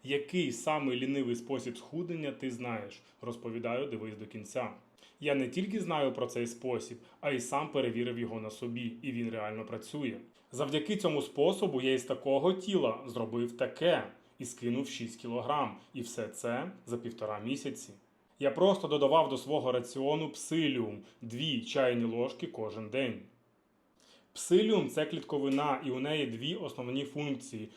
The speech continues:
Перша, вона сильно подавляє апетит,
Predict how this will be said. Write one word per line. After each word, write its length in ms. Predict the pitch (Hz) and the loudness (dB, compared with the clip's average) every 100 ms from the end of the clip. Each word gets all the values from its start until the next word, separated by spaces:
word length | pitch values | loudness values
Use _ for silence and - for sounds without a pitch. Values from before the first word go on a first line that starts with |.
| - | 0
Перша, 420 | 147 151 107 - | 8 8 8 2
вона 240 | 117 127 131 | -2 0 -2
сильно 400 | - 165 143 120 | 2 2 2 0
подавляє 600 | 127 120 120 127 120 123 | 0 0 0 2 0 -2
апетит, 640 | 120 123 117 139 214 233 | -4 -6 -4 2 2 0